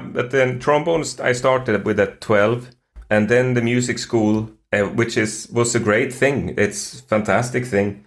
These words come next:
at home. Great teachers also. I mean, my father were, was teaching at the school as a guitar teacher, and he, of course, knew,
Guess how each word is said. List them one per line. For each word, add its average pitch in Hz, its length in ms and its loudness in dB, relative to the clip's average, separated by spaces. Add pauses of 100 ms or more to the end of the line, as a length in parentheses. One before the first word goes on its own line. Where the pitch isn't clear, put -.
(140)
at 110 140 -2
home. 107 180 4
Great 120 320 2
teachers 131 800 -2
also. 101 540 0 (300)
I 101 40 -6
mean, 104 140 0
my 107 140 4
father 127 640 2
were, 113 280 0 (120)
was - 440 -4
teaching 123 420 2
at 107 140 2
the 107 80 2
school 123 500 2 (100)
as 98 220 0
a 101 80 2
guitar 95 460 0
teacher, 120 480 0
and 98 180 2
he, 101 140 4
of 95 140 2
course, 117 280 0
knew, 120 500 2